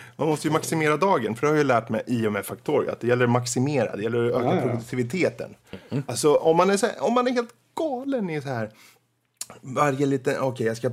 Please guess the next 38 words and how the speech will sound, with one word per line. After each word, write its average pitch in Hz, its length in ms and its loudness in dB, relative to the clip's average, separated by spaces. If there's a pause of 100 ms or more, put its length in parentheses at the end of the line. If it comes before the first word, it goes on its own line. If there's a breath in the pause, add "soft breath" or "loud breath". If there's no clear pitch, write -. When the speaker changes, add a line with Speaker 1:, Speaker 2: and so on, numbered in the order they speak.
Speaker 1:
maximera 135 840 0
här 123 240 -2
för 120 120 -8
att 117 60 -8
få 120 100 -8
fram 113 280 -4
så, 170 560 0
det 127 80 0
ska 117 200 -4
vara 107 100 -2
liksom 107 260 -8 (760 soft breath)
piffa 120 360 -2
här 151 360 0
lite, 139 580 0
och 131 220 4
det 120 100 2
ska 120 200 -4
vara 110 80 0
liksom, 107 540 -4
eh, 107 640 -6
gräva 113 300 2
fram 113 240 -2
lite 110 160 -6
resurser 127 460 -2
hit 123 240 -6
och 107 60 -6
dit, 139 500 -4
och 113 360 0
samtidigt 117 340 -4
skjuta 120 260 -4
ihjäl 113 180 0 (360)
någon 117 220 -8
jävla 107 180 -2
alien 151 460 0
om 147 60 -6
man 139 160 -2
så 139 180 -4
vill." 135 260 -2